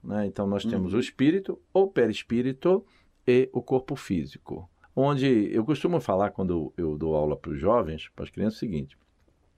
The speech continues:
Speaker 1: o perispírito seria uma forma de bolo, né?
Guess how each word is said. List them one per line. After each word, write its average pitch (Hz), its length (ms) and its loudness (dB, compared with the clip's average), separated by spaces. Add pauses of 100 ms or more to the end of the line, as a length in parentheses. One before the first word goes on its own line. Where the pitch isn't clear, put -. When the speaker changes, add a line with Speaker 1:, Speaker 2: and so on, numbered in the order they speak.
(120)
Speaker 1:
o 151 80 0
perispírito 185 520 0
seria 185 180 4
uma 190 140 2
forma 165 380 2
de 127 120 -8
bolo, 80 420 -6 (760)
né? 107 260 -6